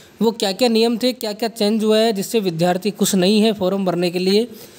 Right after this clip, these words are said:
तो वो क्या क्या यहाँ पर जो नियम है वो चेंज हुए हैं, ये इस newspaper की जो news है वो मैं आपको बताने जा रहा हूँ। तो video को complete देखना। जो भी हमारे channel पर पहली बार है या इस video को पहली बार देख रहे हैं तो channel से direct जुड़ने के लिए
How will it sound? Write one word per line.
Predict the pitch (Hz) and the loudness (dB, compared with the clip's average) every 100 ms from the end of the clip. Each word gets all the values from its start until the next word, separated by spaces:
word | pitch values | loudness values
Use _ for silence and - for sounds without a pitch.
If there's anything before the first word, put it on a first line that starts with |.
| - - | -8 0
तो | |
वो | 202 226 226 - | 2 2 0 -6
क्या | 214 208 | -4 -2
क्या | 226 240 226 | 0 0 0
यहाँ | 208 170 | -2 -2
पर | 214 | -4
जो | 202 | -4
नियम | 208 202 208 | -2 0 -2
है | 202 | -2
वो | 214 | -4
चेंज | 214 190 208 202 | -4 -2 0 -2
हुए | 170 185 | 0 2
हैं, | 202 202 156 - - - | 2 0 -4 -10 -20 -4
ये | 190 226 | 0 2
इस | 240 - | 0 2
newspaper | 233 226 233 240 220 220 | 4 4 2 -2 0 -2
की | 214 220 | -2 0
जो | 220 | 2
news | 196 220 196 | 2 2 2
है | 220 | 2
वो | 214 | 2
मैं | 208 | 2
आपको | 196 196 | 0 0
बताने | 190 190 185 190 | -2 0 0 0
जा | 180 | 0
रहा | 196 | 0
हूँ। | 220 | -2
तो | |
video | 202 208 202 | -2 0 -2
को | 196 | -2
complete | 190 185 208 | -4 0 2
देखना। | 202 202 220 240 - - - | 2 2 0 -2 -8 -20 -8
जो | 170 202 | 0 0
भी | 240 | 2
हमारे | 233 220 220 | 0 0 -2
channel | 214 214 208 | -2 -2 0
पर | 214 | -2
पहली | 196 185 208 | 0 0 2
बार | 208 214 | 2 2
है | 202 220 | 0 -2
या | 220 | -4
इस | 196 | -6
video | 196 196 | -6 -4
को | 202 | -2
पहली | 196 185 | 0 2
बार | 190 202 | 2 2
देख | 196 190 | 0 2
रहे | 196 | 0
हैं | 160 - - - - | 0 -6 -20 -14 -6
तो | 190 | -2
channel | 214 214 240 | 0 0 0
से | 240 | 0
direct | 196 196 220 208 | 0 2 0 0
जुड़ने | 190 202 214 | 2 2 2
के | 214 | 0
लिए | 208 220 | 0 -2